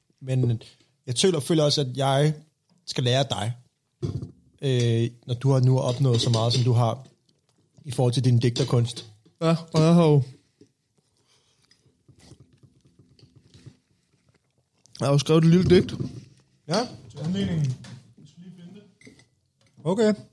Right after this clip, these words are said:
Speaker 1: lyder spændende. Er det noget, der skal udgives under synonym snart, eller?
Speaker 2: Jamen, jeg, øhm, jeg plejer, når jeg sådan lige viser det for folk her, så,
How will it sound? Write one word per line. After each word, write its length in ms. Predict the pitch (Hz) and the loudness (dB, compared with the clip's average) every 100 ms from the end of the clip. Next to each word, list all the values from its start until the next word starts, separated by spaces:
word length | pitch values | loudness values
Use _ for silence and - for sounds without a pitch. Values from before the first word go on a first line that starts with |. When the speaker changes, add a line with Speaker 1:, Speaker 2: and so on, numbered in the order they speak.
| _ | _
Speaker 1:
lyder 160 | 185 175 | -2 -2
spændende. 340 | - 143 170 196 - _ _ _ _ _ _ _ _ _ | 0 2 2 0 -6 _ _ _ _ _ _ _ _ _
Er 60 | - | -6
det 80 | 131 | -2
noget, 120 | 151 | 0
der 60 | 175 | -2
skal 140 | 175 | -2
udgives 400 | 175 196 214 151 | -6 -4 -4 -4
under 440 | 170 165 147 131 131 - - - _ _ _ - | -4 0 0 0 -4 -8 -16 -20 _ _ _ -20
synonym 520 | - 160 151 170 196 180 | -6 0 2 2 0 -4
snart, 280 | 185 175 | -6 -6
eller? 160 | 160 151 - _ _ _ - | -6 -10 -12 _ _ _ -8
Speaker 2:
Jamen, 260 | 165 165 | -2 0
jeg, 260 | 156 156 143 | 2 0 0
øhm, 320 | 135 135 - - _ _ _ _ _ _ _ _ _ - | -4 -8 -12 -20 _ _ _ _ _ _ _ _ _ -18
jeg 100 | 131 | -6
plejer, 340 | 147 143 170 | -2 2 2
når 140 | 165 | 2
jeg 120 | 143 131 | 0 0
sådan 180 | 165 | 2
lige 140 | 165 175 | 2 4
viser 300 | 196 202 151 | 2 2 0
det 100 | 135 | -2
for 100 | 139 | -2
folk 260 | 147 160 160 | 0 0 0
her, 160 | 165 | 0
så, 200 | 165 165 | 0 -2